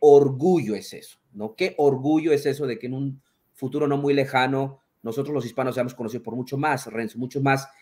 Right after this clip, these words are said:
que trabajo en el restaurante, limpieza, construcción. Y siempre lo he dicho, nosotros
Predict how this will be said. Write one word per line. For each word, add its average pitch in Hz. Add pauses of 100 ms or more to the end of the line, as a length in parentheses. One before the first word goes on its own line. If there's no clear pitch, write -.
(140)
que 113
trabajo 117
en 127
el 123
restaurante, 123
limpieza, 120
construcción. 113 (240)
Y 131
siempre 180
lo 185
he 180
dicho, 190
nosotros 160